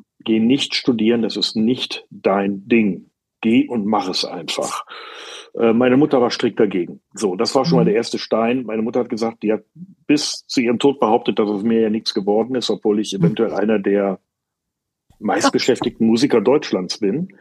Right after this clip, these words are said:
Speaker 2: Ja.
Speaker 1: und immer war, vor allen Dingen
Speaker 2: Ja.
Speaker 1: auch. Aber das
Speaker 2: Mhm.
Speaker 1: ist halt für sie kein kredibler Job gewesen. So, und das ist der nächste Stolperstein. Was ist kredibel oder definiere erfolgreich?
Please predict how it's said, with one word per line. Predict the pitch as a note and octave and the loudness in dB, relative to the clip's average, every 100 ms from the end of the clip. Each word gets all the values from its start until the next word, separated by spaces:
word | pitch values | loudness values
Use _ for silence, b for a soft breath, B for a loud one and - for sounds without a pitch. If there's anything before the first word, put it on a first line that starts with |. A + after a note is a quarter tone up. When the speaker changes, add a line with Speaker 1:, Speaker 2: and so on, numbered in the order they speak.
| B | B
Speaker 2:
Ja. | D#3+ B B | -12 B B
Speaker 1:
und | A#2 F3 | 0 2
immer | D#3 F3 A#2+ | 4 4 4
war, | C3 F3+ D#3 | 4 4 2
vor | - G#2 | 0 -4
allen | F2+ F2+ | -4 -4
Dingen | F2+ | -6
Speaker 2:
Ja. | - | -2
Speaker 1:
auch. | F#2 C3+ D3 | 0 0 -2
Aber | - A2 A#2 | 0 0 2
das | F3 F3+ | 2 2
Speaker 2:
Mhm. | F#3 | -2
Speaker 1:
ist | - | -2
halt | C3+ - | -2 0
für | B2+ | -4
sie | B2+ | -2
kein | A#2 B2 A#2 A2 A2+ _ _ _ _ _ _ _ _ _ _ _ | -6 -4 -2 -2 -4 _ _ _ _ _ _ _ _ _ _ _
kredibler | - G#2+ A2 G#2 F2+ | -2 0 0 0 -2
Job | G#2 - | -4 -6
gewesen. | D#2+ - - - - | -12 -12 -10 -12 -4
So, | G#2+ | -2
und | A2 B2 - - _ | 0 -2 -4 -18 _
das | - C#3 | -2 0
ist | D3+ | 2
der | B2+ | 2
nächste | A2 B2+ - | 2 0 -2
Stolperstein. | C#3 C#3 C3+ C#3+ C3+ C3 B2+ C#3 C#3+ _ _ _ _ - _ | 0 2 2 0 -2 -2 0 -2 -6 _ _ _ _ -20 _
Was | A2+ G#2 | -4 -2
ist | B2+ - | -2 -4
kredibel | - G#2+ C3 D#3 E3 E3+ D#3+ _ | -2 0 0 2 2 2 -2 _
oder | A#2+ B2+ B2+ | 2 4 4
definiere | A2+ B2 B2 A2+ B2 C#3 B2 A#2+ | 0 -4 -2 -2 0 0 0 -2
erfolgreich? | - G2+ - A#2+ C#3 - F2+ E2+ - - | -4 -12 -2 -2 -2 -6 -10 -10 -12 -16